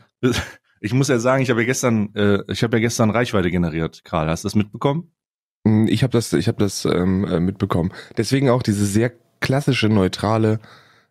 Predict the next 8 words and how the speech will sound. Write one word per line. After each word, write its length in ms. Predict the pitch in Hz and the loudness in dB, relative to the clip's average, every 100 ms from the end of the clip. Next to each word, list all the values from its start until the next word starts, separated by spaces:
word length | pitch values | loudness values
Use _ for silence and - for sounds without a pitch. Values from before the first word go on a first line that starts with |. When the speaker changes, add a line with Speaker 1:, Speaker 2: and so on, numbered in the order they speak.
| - | -6
Speaker 2:
ähm, 560 | 95 90 92 92 95 - _ | -2 2 2 2 0 -6 _
Anmoderation, 840 | - 139 131 107 95 - 95 95 123 - _ | -2 2 2 2 -2 0 0 0 -2 -8 _
die 120 | 120 117 | 0 2
wir 140 | 139 | 2
eigentlich 280 | 107 123 - | 2 0 0
gestern 320 | 123 - 117 | -2 -2 -2
hätten 240 | 90 - | -2 -2
gebraucht. 480 | 82 78 65 62 - | -4 -2 -4 -4 -8